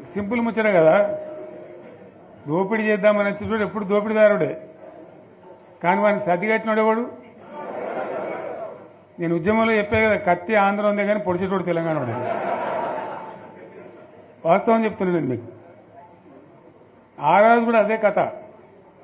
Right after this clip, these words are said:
తెలంగాణలో గట్టిగా ఉంటే ఆనాడు ఉన్న కాంగ్రెస్ నాయకులు, "లే, సమస్య లేదు, మాది మేము ఉంటామంటే," ఎందుకు కలుపుతుంది ఆంధ్రతోని? ఏం అక్కడ ఏర్పడుతుండే? మనోళ్ళ యొక్క తెలివి తక్కువతనము, బలహీనతనే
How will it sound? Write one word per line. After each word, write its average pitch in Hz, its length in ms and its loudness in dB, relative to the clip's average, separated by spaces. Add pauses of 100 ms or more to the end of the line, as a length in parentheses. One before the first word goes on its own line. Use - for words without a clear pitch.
(920)
తెలంగాణలో 208 500 0
గట్టిగా 175 320 0
ఉంటే 208 140 -2
ఆనాడు 190 220 2
ఉన్న 190 120 -2
కాంగ్రెస్ 175 440 0
నాయకులు, 139 640 -6 (1000)
"లే, 170 200 -4
సమస్య 196 480 0
లేదు, 196 220 -2
మాది 175 220 4
మేము 190 220 0
ఉంటామంటే," 156 680 -4 (520)
ఎందుకు 185 260 -4
కలుపుతుంది 214 360 0
ఆంధ్రతోని? 196 540 -2 (1300)
ఏం 165 160 -2
అక్కడ 190 200 0
ఏర్పడుతుండే? 180 600 -4 (1500)
మనోళ్ళ 208 400 2
యొక్క 220 240 2
తెలివి 190 340 -2
తక్కువతనము, 208 640 -2
బలహీనతనే 180 920 0